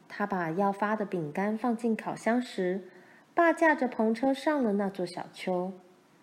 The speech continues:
他背后的车厢堆了高高一堆柳树枝，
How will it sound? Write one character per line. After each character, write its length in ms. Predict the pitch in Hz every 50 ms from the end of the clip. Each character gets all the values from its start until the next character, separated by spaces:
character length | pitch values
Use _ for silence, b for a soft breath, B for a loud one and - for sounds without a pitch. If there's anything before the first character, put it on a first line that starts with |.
| b b b _ -
他 120 | - 190
背 240 | 196 - 202 180 170
后 180 | 170 196 185 175
的 100 | 170 160
车 280 | - - - 202 202
厢 360 | 196 202 - 214 202 208 208 214 B B B B B _ _
堆 180 | - 214 214 220
了 140 | 214 185 180
高 260 | - - 254 269 277
高 300 | 277 294 294 302 311 330
一 160 | 320 320 320
堆 180 | 320 - 320 330
柳 240 | 302 277 214 -
树 220 | - - - 233 220
枝， 380 | 220 - - 262 262 269 269